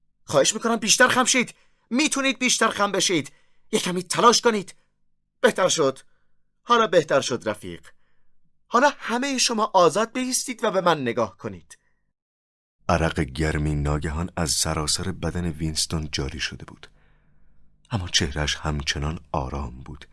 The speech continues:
Speaker 2: زیرا هیچگاه نمیبایست اثری از ناراحتی و یا عصبانیت در قیافه پیدا شود و تنها یک چشم به هم زدن بی احتیاطانه ممکن بود افکار باطنی شخص را آشکار سازد.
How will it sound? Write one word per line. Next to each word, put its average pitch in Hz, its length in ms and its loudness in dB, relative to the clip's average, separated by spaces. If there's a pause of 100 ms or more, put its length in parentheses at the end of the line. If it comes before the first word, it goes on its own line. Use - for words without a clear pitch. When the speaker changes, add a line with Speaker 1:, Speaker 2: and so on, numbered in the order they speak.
(340)
Speaker 2:
زیرا 87 300 4
هیچگاه 85 460 0
نمیبایست 87 720 0
اثری 80 340 0
از 76 180 -4
ناراحتی 76 640 -4
و 76 120 -4
یا 73 140 -4
عصبانیت 73 760 -4
در 76 120 -4
قیافه 73 440 -6
پیدا 73 280 -8
شود 67 320 -8 (1120)
و - 60 -2
تنها 80 400 -4
یک 80 320 -4
چشم 80 460 -2
به 73 100 -6
هم 76 220 -4
زدن 76 360 -4
بی 73 280 -8
احتیاطانه 73 680 -6
ممکن 73 420 -4
بود 71 200 -6 (480)
افکار 76 420 -4
باطنی 69 520 -4
شخص - 460 -2
را 73 80 -4
آشکار - 520 -4
سازد. - 540 -4